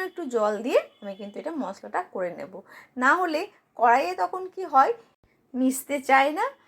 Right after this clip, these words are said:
আর সেই জন্যে আগে থেকে কিন্তু তখন,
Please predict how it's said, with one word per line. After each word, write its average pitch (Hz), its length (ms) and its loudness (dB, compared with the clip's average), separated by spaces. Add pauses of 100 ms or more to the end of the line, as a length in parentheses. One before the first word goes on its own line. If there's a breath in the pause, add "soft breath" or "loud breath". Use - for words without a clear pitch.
(560 soft breath)
আর 240 100 6 (400)
সেই 247 220 -4
জন্যে 294 240 -2 (220)
আগে 247 220 -2
থেকে 311 180 -8 (120)
কিন্তু 381 240 -4 (140)
তখন, 311 180 0